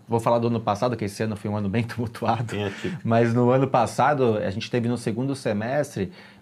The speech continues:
Speaker 1: mais de dez condomínios que fizeram, é, a exclusividade no edital, e condomínios grandes, que tinham que ser um síndico certificado, síndico cinco estrelas. Então, pra gente foi, está sendo muito, é,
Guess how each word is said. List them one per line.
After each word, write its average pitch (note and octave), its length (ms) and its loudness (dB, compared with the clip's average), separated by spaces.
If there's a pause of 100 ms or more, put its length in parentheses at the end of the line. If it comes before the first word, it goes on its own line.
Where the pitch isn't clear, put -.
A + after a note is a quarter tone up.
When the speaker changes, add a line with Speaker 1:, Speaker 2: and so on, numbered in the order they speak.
Speaker 1:
mais C#3+ 300 4
de D3+ 80 2
dez C#3 320 2
condomínios B2 640 0
que - 120 -8
fizeram, C3 640 2
é, G#2+ 560 2
a F#2+ 360 0
exclusividade C3+ 1040 2
no B2+ 140 4
edital, C#3 760 2 (120)
e G2 80 -6
condomínios G#2+ 440 -2
grandes, A2 380 -2
que - 140 -4
tinham C#3 220 -4
que C3+ 100 -12
ser B2 180 -4
um C3 80 -4
síndico B2 380 -6
certificado, A2+ 600 -6
síndico A2+ 340 -8
cinco A2 240 -6
estrelas. F#2+ 520 -4 (400)
Então, G#2+ 300 -2
pra A2 200 2
gente G#2+ 200 -2
foi, G#2 300 -2 (320)
está C#3 360 0
sendo B2 400 -2
muito, A#2 840 0
é, G2 600 0